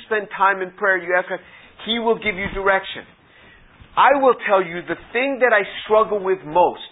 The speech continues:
in my relationship with God is hearing his voice. I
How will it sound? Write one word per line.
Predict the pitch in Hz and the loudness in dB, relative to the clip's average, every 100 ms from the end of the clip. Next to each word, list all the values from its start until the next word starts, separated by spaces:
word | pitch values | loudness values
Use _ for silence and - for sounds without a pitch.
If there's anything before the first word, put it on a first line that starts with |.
| - | -12
in | 147 | 2
my | 165 202 | 2 4
relationship | 196 175 190 202 180 196 | 2 2 0 -4 -10 -10
with | 175 175 | -8 -2
God | 151 123 117 113 - _ _ _ _ _ | 2 4 2 -2 -10 _ _ _ _ _
is | 151 - - - | -14 -14 -14 -8
hearing | 202 208 202 160 | -2 -2 -2 -6
his | 170 151 123 | -10 -12 -10
voice. | 139 117 90 - - - _ _ _ _ _ _ _ _ _ - _ _ _ _ _ | -8 -8 -10 -18 -20 -20 _ _ _ _ _ _ _ _ _ -20 _ _ _ _ _
I | 170 | 2